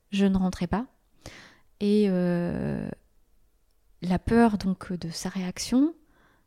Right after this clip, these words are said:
euh, la peur, moi, de me dire aussi, c'est pareil, qu'est-ce qui va se passer pour mon enfant, parce que je l'ai pas avec moi et, euh, et, euh, j'ai cette culpabilité en plus de me dire, euh,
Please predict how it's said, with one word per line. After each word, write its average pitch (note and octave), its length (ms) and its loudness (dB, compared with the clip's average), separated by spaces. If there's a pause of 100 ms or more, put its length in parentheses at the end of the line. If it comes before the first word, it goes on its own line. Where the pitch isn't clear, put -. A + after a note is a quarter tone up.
(160)
euh, - 600 -4
la F#3+ 180 2
peur, A#3+ 300 6
moi, A3+ 220 4
de G#3+ 100 0
me G#3 100 2
dire A3 320 0
aussi, G#3 300 -2
c'est A3+ 140 -2
pareil, A3+ 380 0
qu'est-ce - 240 -6
qui A#3+ 120 -2
va A3 120 0
se - 80 -10
passer A#3+ 420 0
pour G#3+ 180 -4
mon F#3+ 200 2
enfant, A#3 420 2
parce - 240 -6
que G3+ 180 0 (500)
je F#3+ 140 -2
l'ai G3 100 0
pas A3+ 200 0
avec A3 220 -2
moi A3 420 4
et, F#3+ 280 0
euh, F#3 560 -2 (500)
et, G3 240 0
euh, F3+ 120 0
j'ai F#3 120 0
cette - 260 -4
culpabilité G#3+ 840 2
en F#3 100 2
plus A#3 340 -4
de F#3 80 -4
me F3+ 80 -2
dire, G#3 320 -4
euh, F3 100 -2